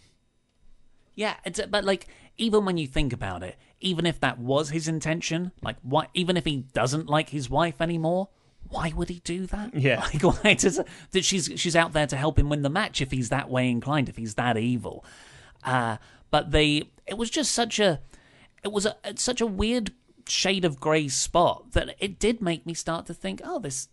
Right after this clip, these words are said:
Speaker 1: you know, it's, what, what is the allegiances to morality here?" And when Cody's walking around the ring, because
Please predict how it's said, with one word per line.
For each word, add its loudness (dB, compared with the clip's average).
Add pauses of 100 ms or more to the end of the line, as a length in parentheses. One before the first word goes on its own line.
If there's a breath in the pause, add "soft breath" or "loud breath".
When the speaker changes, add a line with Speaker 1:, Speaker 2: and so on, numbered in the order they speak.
Speaker 1:
you -6
know, -6
it's, -12 (380)
what, -6
what 2
is 0
the 0
allegiances -2
to -2
morality 0
here?" -6 (220 loud breath)
And -8
when -2
Cody's -2
walking 0
around 2
the 0
ring, -2 (180 loud breath)
because -4